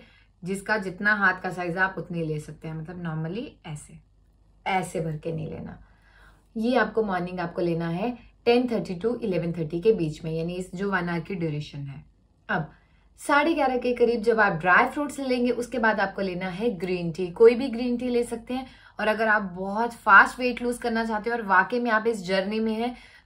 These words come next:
तो आप वेद आयुर्वेदा, यानी कि हमारी हर्बल टी भी ऑर्डर कर सकते हैं। बहुत ही ज़्यादा अमेजिंग उसका इफेक्ट है,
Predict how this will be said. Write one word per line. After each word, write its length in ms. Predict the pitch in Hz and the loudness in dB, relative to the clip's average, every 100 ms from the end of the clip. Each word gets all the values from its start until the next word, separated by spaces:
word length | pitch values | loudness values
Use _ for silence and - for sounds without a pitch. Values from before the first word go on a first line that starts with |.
| - | 6
तो 60 | |
आप 180 | 254 254 214 | 6 6 4
वेद 260 | 240 240 | 4 6
आयुर्वेदा, 420 | 214 196 190 190 | 6 6 2 -2
यानी 260 | 196 196 190 | 0 -2 -4
कि 140 | 190 240 | -4 -4
हमारी 480 | 214 208 196 214 240 | -2 4 4 4 -2
हर्बल 440 | 190 185 185 202 | -2 -2 -2 -4
टी 200 | 202 202 | -4 -8
भी 220 | 180 220 | -4 0
ऑर्डर 320 | 247 175 165 165 | 4 4 2 -4
कर 160 | 165 | -6
सकते 340 | 160 165 156 165 | -8 -10 -12 -12
हैं। 140 | 165 - - _ _ - | -12 -16 -20 _ _ -12
बहुत 800 | 185 247 247 254 262 294 294 - | -4 0 0 0 4 6 6 2
ही 340 | - - 294 320 | -12 -4 0 2
ज़्यादा 340 | 254 214 202 | 6 6 8
अमेजिंग 500 | 202 202 185 185 202 | 4 4 -2 -2 -6
उसका 340 | 196 - 196 190 - - 214 | -6 2 2 2 -6 -16 -12
इफेक्ट 480 | 202 226 208 202 | -2 0 0 -2
है, 200 | 233 226 | -2 -2